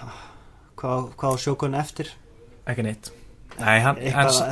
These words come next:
Speaker 2: ein-, það eina sem gefur mér smá von er að hann er að æfa aftur hjá gamla Shootbox, hérna,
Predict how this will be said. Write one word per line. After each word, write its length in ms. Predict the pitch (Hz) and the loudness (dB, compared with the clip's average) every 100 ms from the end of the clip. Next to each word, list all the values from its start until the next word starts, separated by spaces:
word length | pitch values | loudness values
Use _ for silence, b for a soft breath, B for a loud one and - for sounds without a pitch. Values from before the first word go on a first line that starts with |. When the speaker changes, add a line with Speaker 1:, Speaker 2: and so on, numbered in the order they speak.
| 135 | 4
Speaker 2:
ein-, 280 | 180 214 214 | 6 6 4
það 200 | 156 156 | 2 4
eina 200 | 180 202 | 4 4
sem 140 | 170 160 | 2 2
gefur 160 | 160 | 2
mér 320 | 156 143 151 | 0 -2 -8
smá 160 | - 156 151 | -2 0 2
von 320 | 143 139 135 | 4 2 2
er 240 | 135 139 | 2 2
að 60 | 131 | 2
hann 140 | 139 | 2
er 100 | 131 | 2
að 220 | 127 135 139 | 4 4 2
æfa 120 | 123 135 | 4 2
aftur 260 | 135 - | 0 -4
hjá 140 | 123 123 120 - | 0 2 2 0
gamla 240 | 131 123 | -2 0
Shootbox, 640 | 120 135 - - 120 - - | 0 -4 -4 -4 -2 -2 -2
hérna, 300 | 113 110 | 0 0